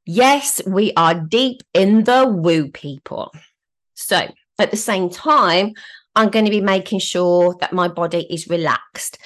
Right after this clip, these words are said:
that it's not tense and rigid. This is a big one for me personally, as I know that I do have a tendency to hold myself stiff. It's almost like it's my default body position.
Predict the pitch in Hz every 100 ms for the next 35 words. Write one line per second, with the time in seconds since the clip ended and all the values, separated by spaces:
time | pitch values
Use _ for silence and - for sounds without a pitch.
0 | - - 185 175 175 - - - 196 202
1 | - - - - 170 160 - - 170 160
2 | 156 147 127 127 - - - - 233 247
3 | - 202 190 - 185 185 185 180 190 180
4 | 180 202 180 170 - 180 185 - 185 175
5 | 175 180 180 180 165 170 175 180 185 175
6 | - - 170 175 - - 214 208 - 170
7 | 170 185 180 - 165 160 - - 151 214
8 | 185 - 202 185 175 175 180 180 175 180
9 | 170 160 - - _ _ - - - 180
10 | 185 214 185 160 165 160 214 185 170 -
11 | 185 277